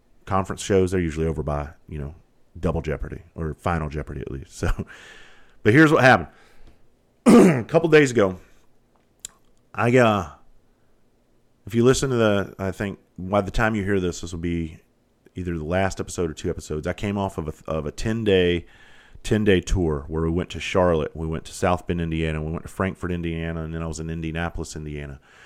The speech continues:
But I was actually on the road for thirteen days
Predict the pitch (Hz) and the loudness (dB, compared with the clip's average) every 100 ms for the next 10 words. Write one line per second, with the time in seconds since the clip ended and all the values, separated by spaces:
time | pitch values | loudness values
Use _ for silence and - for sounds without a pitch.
0 | - _ _ _ _ _ _ _ - - | -20 _ _ _ _ _ _ _ -20 -6
1 | 110 123 143 127 120 - 101 - 110 104 | 4 6 6 4 4 2 -4 -2 -2 0
2 | 92 90 82 82 - - 175 - - 101 | 2 2 0 -8 -6 0 0 0 -4 -4
3 | 87 82 73 55 - - | -2 -2 -4 -6 -12 -16